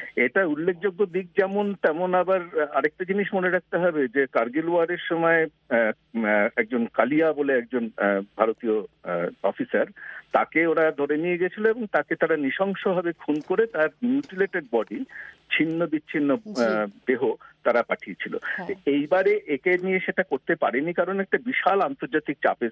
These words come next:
Speaker 1: সৃষ্টি হয়েছিল। সুতরাং এইটাকে আমি আশার আলো ঠিক বলতে পারছি না, কারণ এর উপর যথেষ্ট মানসিক অত্যাচার করা হয়েছে, নির্যাতন করা হয়েছে এবং তাকে, আহ, অনেক রকম ভাবে চেষ্টা করা হয়েছে তার
Speaker 2: জি।
Speaker 1: মুখ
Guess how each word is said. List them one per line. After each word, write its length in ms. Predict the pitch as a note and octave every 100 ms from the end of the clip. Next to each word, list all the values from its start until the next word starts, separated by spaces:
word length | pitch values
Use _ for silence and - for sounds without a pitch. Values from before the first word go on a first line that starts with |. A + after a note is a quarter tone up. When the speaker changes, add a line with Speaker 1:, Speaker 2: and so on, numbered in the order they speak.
| -
Speaker 1:
সৃষ্টি 240 | F#2+ -
হয়েছিল। 380 | A#2+ A2 - A2+
সুতরাং 440 | E3+ C3+ D#3+ E3 E3+ - - - -
এইটাকে 500 | C3+ D3 G#3 G3+ A3+
আমি 200 | A3+ A3+
আশার 400 | C3 - - G#3+
আলো 280 | A3+ A#3 A#3
ঠিক 200 | - B3+
বলতে 260 | A#3+ G3 G#3
পারছি 320 | F#3+ E3 -
না, 160 | - B3 - - - _
কারণ 300 | C#3 D#3+ E3+
এর 260 | C#3+ D3+ D#3+
উপর 220 | D#3+ F3+
যথেষ্ট 520 | C#3 B2+ G3+ F#3+ _
মানসিক 800 | F#3+ F#3 D#3+ D#3 D3+ E3 - -
অত্যাচার 540 | G#3 D#3 C3+ - C3+ C3+
করা 240 | - A#2
হয়েছে, 220 | B2 -
নির্যাতন 400 | E3 A#2+ A#2+ C3
করা 260 | B2+ G#2+ A2
হয়েছে 260 | C3 - E3+
এবং 140 | D3+
তাকে, 400 | - G2 A#2+ A2 _ _ _ _ _
আহ, 400 | G#2 G2+ G2 -
অনেক 280 | A2+ C3+ -
রকম 220 | - C3
ভাবে 180 | B2+ A#2+
চেষ্টা 260 | A#2+ A2+ A#2+
করা 220 | C3+ B2
হয়েছে 240 | B2 A2 A2
তার 160 | A2+
Speaker 2:
জি। 40 |
Speaker 1:
মুখ 120 | G#2+